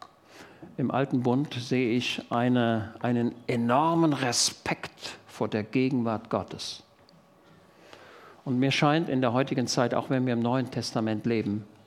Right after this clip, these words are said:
das habe ich wohl verstanden, aber Gott, der Gott des Alten Bundes, ist auch der Gott des Neuen Bundes. Ich sehe wohl, dass der Vorhang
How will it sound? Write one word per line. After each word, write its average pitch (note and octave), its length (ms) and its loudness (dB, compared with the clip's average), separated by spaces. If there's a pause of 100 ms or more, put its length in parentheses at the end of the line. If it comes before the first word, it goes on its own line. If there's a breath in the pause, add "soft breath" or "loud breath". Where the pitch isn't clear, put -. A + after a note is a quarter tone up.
(300)
das A2+ 200 -2
habe B2 160 -2
ich G2+ 100 -4
wohl B2 160 0
verstanden, A2+ 640 -4 (2000 loud breath)
aber A#2+ 180 2
Gott, - 540 0 (420 loud breath)
der A2+ 100 -2
Gott B2+ 260 0
des A#2+ 140 -2
Alten C3 360 2
Bundes, A2 420 0
ist - 140 -4
auch - 160 -2
der A#2 160 -4
Gott A#2+ 260 -4
des - 180 -4
Neuen B2+ 300 -2
Bundes. F#2 520 -10 (1300 loud breath)
Ich C3 160 2
sehe D#3+ 240 6
wohl, E3+ 240 6
dass D#3+ 200 2
der C3 120 4
Vorhang C#3+ 640 2